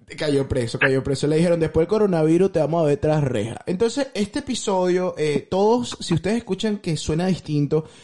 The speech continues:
es porque todos los que tenemos en el programa el día de hoy están por teléfono. Eh, lamentablemente no tenemos otra manera de organizarlo. La situación nos llevó a esto. Entonces, con esto tenemos a Andrés de invi-, Andrés, que es uno de nuestros presentadores. ¿Cómo estás, Andrés?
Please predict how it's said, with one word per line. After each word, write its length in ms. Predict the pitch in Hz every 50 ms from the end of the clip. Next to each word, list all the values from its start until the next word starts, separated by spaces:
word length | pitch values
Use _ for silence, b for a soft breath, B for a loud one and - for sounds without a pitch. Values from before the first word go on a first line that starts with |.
| B B
es 120 | B 147 -
porque 240 | 202 202 202 180 165
todos 360 | - 160 165 165 175 190 196
los 140 | 208 196 190
que 100 | 160 143
tenemos 400 | - 143 135 131 139 151 170 185
en 60 | 180
el 100 | 160 -
programa 320 | - 131 127 123 135 147
el 40 | 151 151
día 100 | 156 151
de 80 | 139
hoy 80 | 135 147
están 200 | 143 - 123 120
por 140 | - 139 -
teléfono. 500 | 143 131 120 117 - - 131 170 196 - B B B B B B B B B B
Eh, 400 | - 135 135 139 139 139 139 135
lamentablemente 800 | 139 139 139 139 135 135 139 143 156 160 170 165 160 160 170 156
no 140 | 151 139 135
tenemos 340 | 151 151 151 147 151 147 156
otra 200 | 151 151 147 147
manera 300 | 143 131 127 120 123 131
de 100 | 139 135
organizarlo. 840 | 131 135 139 139 151 - - 170 147 135 139 151 165 - - _ _ -
La 140 | - 120
situación 600 | - - 120 - 123 - - 127 120 117 123 131
nos 260 | 131 131 135 131 - -
llevó 320 | 131 127 120 120 117 123
a 80 | 120 113
esto. 380 | 117 110 - _ - 113 - B B B B B
Entonces, 280 | B - 190 196 220 214
con 160 | 208 202 202
esto 180 | 208 202 240 214
tenemos 360 | 226 202 202 202 202 208 185
a 40 | 196
Andrés 300 | 156 151 151 156 165 165
de 60 | 185
invi-, 220 | 190 196 190 165 -
Andrés, 560 | 143 135 135 135 139 151 170 196 - - - -
que 60 | 147
es 100 | 131 131
uno 220 | 139 127 147 151 156
de 80 | 165
nuestros 260 | 160 165 160 - 165 -
presentadores. 600 | 175 170 - 175 160 156 170 175 170 165 165 160
¿Cómo 160 | - 151 151
estás, 240 | 151 - 156 165 170
Andrés? 360 | 175 165 160 - - - -